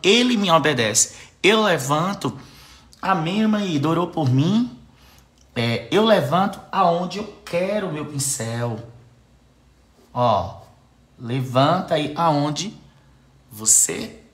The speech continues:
quer. Tá vendo? Deixa eu puxar mais pra cá. Pego aqui tinta de um lado do pincel, ó. Aprender também a usar os lados do pincel, ó. Tinta tá só de um lado, outro lado não tá. E eu venho aqui, ó.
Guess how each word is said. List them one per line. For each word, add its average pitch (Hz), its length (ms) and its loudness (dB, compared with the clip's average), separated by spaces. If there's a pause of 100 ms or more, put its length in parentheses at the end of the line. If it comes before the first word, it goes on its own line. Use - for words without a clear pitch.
quer. 101 420 -8 (640)
Tá - 160 -12
vendo? 190 440 0 (180)
Deixa - 140 -8
eu - 40 -16
puxar - 240 -8
mais - 200 -4
pra 87 120 -18
cá. 160 560 -2 (680)
Pego 220 260 -2
aqui 196 320 -2
tinta 143 480 -8
de 143 200 -4
um 151 120 -2
lado 151 480 4
do 180 140 -6
pincel, 123 640 2
ó. 107 200 0
Aprender 147 600 0
também 139 280 0
a 127 60 2
usar 123 200 2
os 120 200 0
lados 151 400 0
do 127 100 -6
pincel, 123 520 0
ó. 95 140 -4 (320)
Tinta 139 220 -4
tá 147 140 -2
só 160 200 4
de 165 120 -6
um 196 80 -4
lado, 110 260 6
outro 123 180 -6
lado 147 400 4
não 180 160 -8
tá. 107 520 0 (800)
E 202 100 -8
eu 202 60 -6
venho 190 260 -6
aqui, 185 360 -8
ó. 104 140 -6